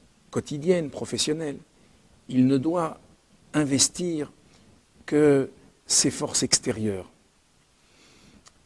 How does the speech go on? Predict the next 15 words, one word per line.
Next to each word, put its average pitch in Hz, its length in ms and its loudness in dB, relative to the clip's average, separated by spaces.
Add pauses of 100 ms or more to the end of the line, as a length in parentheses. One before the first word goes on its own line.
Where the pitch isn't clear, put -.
(540)
de 135 100 -2
sorte - 320 2
que - 80 -2
son 139 220 0
esprit 175 560 -2 (260)
reste 127 320 -2
concentré 139 560 -4
sur 127 200 -2
sa 120 120 0
véritable 113 480 0
mission. 101 360 -4 (580)
Et - 60 -14
c'est 190 180 6
ce - 80 0
que 151 340 4